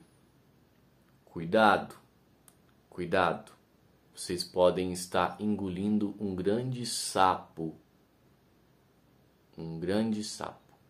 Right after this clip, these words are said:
Então, rezemos muito pela Santa Igreja, rezemos para que a Igreja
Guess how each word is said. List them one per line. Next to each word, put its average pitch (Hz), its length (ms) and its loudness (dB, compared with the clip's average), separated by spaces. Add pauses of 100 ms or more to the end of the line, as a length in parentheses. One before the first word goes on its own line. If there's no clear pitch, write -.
(540)
Então, 87 160 -6
rezemos 107 640 0
muito 120 420 -2
pela 90 240 2
Santa 90 320 -6
Igreja, 98 680 -2 (1000)
rezemos 104 580 2
para 95 280 2
que 107 140 -4
a 104 40 6
Igreja 92 680 0